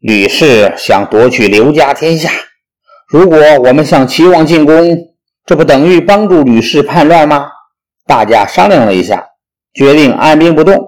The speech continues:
暗地里通知齐王，要他联络诸侯，等时机成熟，一起起兵讨伐吕氏。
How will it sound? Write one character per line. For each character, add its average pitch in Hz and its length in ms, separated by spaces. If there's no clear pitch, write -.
暗 160 240
地 160 140
里 131 100
通 165 260
知 156 120
齐 - 180
王， 107 240
要 147 240
他 131 380
联 120 260
络 147 140
诸 151 160
侯， - 100
等 110 180
时 156 200
机 165 160
成 147 200
熟， - 460
一 180 240
起 - 180
起 107 220
兵 113 200
讨 120 220
伐 104 220
吕 82 160
氏。 - 200